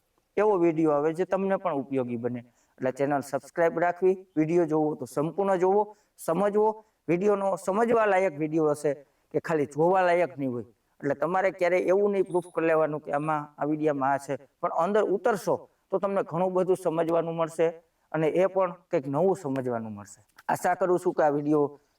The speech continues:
અ, પસંદ આવ્યો હશે અને આ આપણા લાખ સબસ્ક્રાઇબર પાર થયા એ બદલ ખૂબ ખૂબ આભાર માનું છું.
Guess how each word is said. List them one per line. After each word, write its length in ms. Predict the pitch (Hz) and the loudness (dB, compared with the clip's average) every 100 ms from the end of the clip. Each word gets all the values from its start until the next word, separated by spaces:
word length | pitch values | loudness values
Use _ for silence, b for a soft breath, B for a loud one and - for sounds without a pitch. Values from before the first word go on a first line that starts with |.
| _ | _
અ, 120 | 135 | -4
પસંદ 420 | 131 135 - 165 165 | -2 -4 -4 0 2
આવ્યો 200 | 165 165 | 2 2
હશે 280 | 165 180 170 170 b b | 2 0 -2 -6 b b
અને 300 | 139 131 123 | -4 -2 -2
આ 360 | 127 147 147 143 | -2 -2 2 2
આપણા 220 | 139 143 | 0 -2
લાખ 260 | 131 135 139 | 0 -2 -4
સબસ્ક્રાઇબર 540 | - - 156 143 147 | -16 -6 -2 2 0
પાર 260 | 139 139 135 | 0 0 -2
થયા 220 | 135 143 | 0 0
એ 60 | 139 | 0
બદલ 240 | 139 139 | 0 -2
ખૂબ 180 | 139 131 | -4 -12
ખૂબ 160 | 143 139 | -8 -2
આભાર 260 | 131 139 147 | 0 0 0
માનું 260 | 156 160 | -2 -4
છું. 300 | - 170 170 | -4 -6 -6